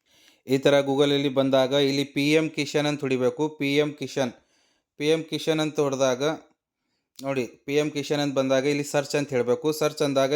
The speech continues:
ಇಲ್ಲಿ ಫಸ್ಟಿಗೆ ಇದೆ ನೋಡಿ ಪಿ ಎಮ್ ಕಿಸಾನ್ ಅಂತ, ಈ ಇದ್ರ ಮೇಲೆ ಕ್ಲಿಕ್ ಮಾಡ್ಬೇಕು. ಕ್ಲಿಕ್ ಮಾಡ್ದಾಗೆ ಈ ಥರ ಒಂದು ಪೇಜ್ ಓಪನ್ ಆಗುತ್ತೆ. ಈ ಥರ ಒಂದು ಪೇಜ್ ಓಪನ್ ಆದಾಗ ನೋಡಿ,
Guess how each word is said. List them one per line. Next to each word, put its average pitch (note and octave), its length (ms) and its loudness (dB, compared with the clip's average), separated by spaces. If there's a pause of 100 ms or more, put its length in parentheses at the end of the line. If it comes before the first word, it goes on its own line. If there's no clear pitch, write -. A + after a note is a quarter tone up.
ಇಲ್ಲಿ C#3 180 -2
ಫಸ್ಟಿಗೆ C#3+ 400 -2
ಇದೆ C3+ 160 0
ನೋಡಿ B2+ 180 -2
ಪಿ C3+ 160 -6
ಎಮ್ C3+ 220 0
ಕಿಸಾನ್ B2+ 360 -2
ಅಂತ, B2 140 -6 (840)
ಈ D3 100 -2 (300)
ಇದ್ರ D3+ 240 0
ಮೇಲೆ E3 160 2
ಕ್ಲಿಕ್ D3+ 320 -2
ಮಾಡ್ಬೇಕು. B2 380 0 (360)
ಕ್ಲಿಕ್ F3 300 -2
ಮಾಡ್ದಾಗೆ D3 420 2 (140)
ಈ D3 100 -2
ಥರ D3+ 100 2 (140)
ಒಂದು D3+ 220 -2
ಪೇಜ್ D3+ 260 2
ಓಪನ್ C#3+ 240 0
ಆಗುತ್ತೆ. C3 340 0 (440)
ಈ D3 100 -10
ಥರ D#3 160 0 (140)
ಒಂದು D#3+ 180 0
ಪೇಜ್ D#3 200 0
ಓಪನ್ D#3 300 0
ಆದಾಗ C#3 360 2 (1200)
ನೋಡಿ, C3 120 4